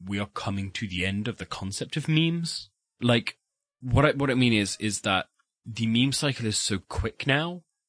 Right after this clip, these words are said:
that it does not have the same kind of creativity to it.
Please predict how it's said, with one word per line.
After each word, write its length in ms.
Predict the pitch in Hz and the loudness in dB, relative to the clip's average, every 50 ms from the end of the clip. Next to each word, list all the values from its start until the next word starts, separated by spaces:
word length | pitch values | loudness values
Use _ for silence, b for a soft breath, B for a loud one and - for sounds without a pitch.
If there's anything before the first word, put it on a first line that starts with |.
| _ _ - 95 90 | _ _ -18 -8 -2
that 720 | 110 107 104 101 101 92 - _ _ _ - - - - - - _ _ _ _ _ - _ _ - | 0 2 4 4 2 0 -4 _ _ _ -8 -8 -8 -8 -10 -14 _ _ _ _ _ -20 _ _ -8
it 180 | 107 104 95 | -8 -6 -4
does 220 | 107 113 104 85 95 | -4 -4 -4 -2 -2
not 220 | 107 107 104 92 | -2 -2 -2 -2
have 200 | 104 107 95 90 | -4 -4 -6 -4
the 100 | 98 101 | -6 -6
same 400 | 95 - - 110 98 95 92 92 | -4 -4 -2 0 0 0 -2 -4
kind 300 | - - - 95 92 85 | -8 -8 -8 -8 -6 -6
of 220 | 92 90 - - - _ _ _ _ _ _ _ _ _ | -6 -8 -8 -12 -18 _ _ _ _ _ _ _ _ _
creativity 540 | - - 113 101 95 - - 104 107 120 131 | -6 -2 -2 -2 -2 -2 -2 -4 -2 -4 -4
to 160 | - - 165 165 | -2 0 0 0
it. 180 | 160 147 - | 0 -2 -4